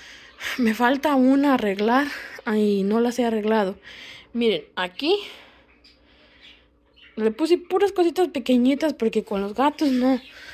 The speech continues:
No, si pongo cosas grandes me las van a quebrar. De las decoración de otoño me quebraron varias.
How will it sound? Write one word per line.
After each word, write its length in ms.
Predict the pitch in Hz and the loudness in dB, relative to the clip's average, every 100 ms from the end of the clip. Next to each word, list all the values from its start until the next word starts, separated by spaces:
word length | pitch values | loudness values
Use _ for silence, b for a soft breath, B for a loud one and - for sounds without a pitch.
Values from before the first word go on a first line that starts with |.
| B B - | B B -12
No, 380 | 233 247 285 285 | -4 0 2 2
si 140 | 247 | -2
pongo 260 | 226 254 254 | -2 0 2
cosas 320 | 254 240 247 | 0 -2 -2
grandes 340 | 240 240 262 240 | 0 2 4 4
me 100 | 208 | 2
las 160 | 185 | -2
van 160 | 190 220 | -2 -4
a 80 | 220 | -4
quebrar. 580 | 214 196 277 320 320 294 B - | -4 -2 0 2 0 -4 B -4
De 180 | 233 226 | 0 2
las 200 | 220 214 | 2 0
decoración 500 | 220 220 208 269 302 | 0 0 2 2 4
de 100 | 302 | 4
otoño 520 | 226 302 320 349 370 B B - | 4 4 4 4 2 B B -4
me 140 | 240 | -2
quebraron 520 | 240 226 226 247 240 | 0 0 2 2 2
varias. 540 | 214 220 208 202 - | 0 -2 -2 -6 -12